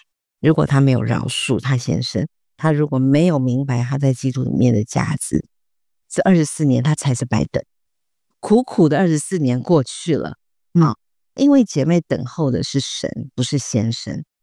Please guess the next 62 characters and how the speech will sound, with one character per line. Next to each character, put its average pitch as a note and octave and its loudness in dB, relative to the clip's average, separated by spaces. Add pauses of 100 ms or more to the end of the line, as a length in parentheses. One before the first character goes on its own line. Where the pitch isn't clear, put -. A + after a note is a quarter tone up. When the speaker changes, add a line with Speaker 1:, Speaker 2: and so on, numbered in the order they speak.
(200)
Speaker 1:
那 C4 4
我 F3 4
用 F#3 0
另 F#3+ 2
外 D#3+ 0
一 C3+ -2
个 A2+ -2 (140)
例 D#3 2
子 - -4
来 A2+ 2
举 - -8
例 - -2
好 A#2 -8
了， A#2+ -4
我 D#3 4
也 F3 6
听 D#3+ -2
过 D3+ 2
有 B2 -2
一 C3 -6
个 C3+ 2 (300)
姐 B2+ 0
妹 D#3 2 (200)
分 F3 4
享， - -4
就 C#3+ -2
是 C3 -2 (180)
她 - 0
自 - -4
己 C3 0
的 C3 -6
父 C3+ 0
亲 D#3 -6 (460)
因 D#3+ 4
为 D3+ 4 (440)
外 D3+ 4
遇 C#3 2 (140)
离 C3 2
婚， C3 0 (320)
她 B3+ -2
的 A#3 4
母 E3 6
亲 D3+ -2
呢 C#3+ 0
就 D3 0 (320)
充 D#3+ 0
满 C#3 2
着 B2+ -6 (240)
怨 C#3+ 4
恨 C3 2
苦 - -8
毒， - -10 (380)
所 B3+ 2
以 A3+ 4
虽 A#3+ 0
然 F#3+ 0
她 F3+ 2
的 F3+ 4
母 C#3 2
亲 D3 -2
非 F3 0
常 C3 -4